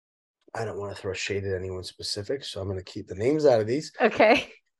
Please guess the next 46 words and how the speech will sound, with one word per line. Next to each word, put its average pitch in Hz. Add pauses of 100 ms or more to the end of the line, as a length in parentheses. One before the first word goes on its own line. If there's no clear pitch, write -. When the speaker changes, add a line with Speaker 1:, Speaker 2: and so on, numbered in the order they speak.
(100)
Speaker 1:
You 208
know, 190
'cause 180
I've 196
had 180
a 156
lot 113
of 101
bad 98
interactions 95
in 95
this 85
industry, 92
being 92
one 90
of 90
the -
first -
people. -
I, 117 (100)
my 131
name 117
has 92
been 92
used 110
by 95
people 101 (340)
look, 139
just 147
looking 139
to 131
make 127
money. 175 (600)
Speaker 2:
Yep. -
Speaker 1:
Also, 170 (280)
also 160
been 135
used 117
by 110
people 107
that 98
are 101
adored 90
in 95
this 82
industry 95